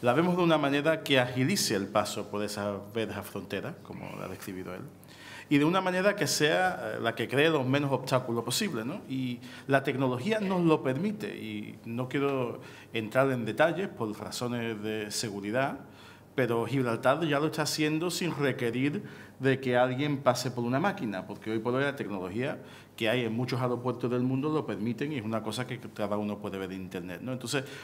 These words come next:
podemos garanta-, garantizar la seguridad de Gibraltar, lo mismo que queremos garantizar la seguridad de España, porque un problema de seguridad allí o aquí es un problema común, de una manera que cree los menos obstáculos posibles.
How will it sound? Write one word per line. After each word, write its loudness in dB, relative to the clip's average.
podemos 2
garanta-, 2
garantizar 2
la 0
seguridad -2
de -2
Gibraltar, 0
lo -4
mismo 0
que -2
queremos 0
garantizar -6
la -2
seguridad -4
de -6
España, -4
porque -10
un -4
problema 0
de -2
seguridad -2
allí -4
o -2
aquí -6
es -10
un -8
problema -4
común, 0
de 2
una 4
manera 2
que 2
cree 4
los 0
menos 2
obstáculos 0
posibles. -8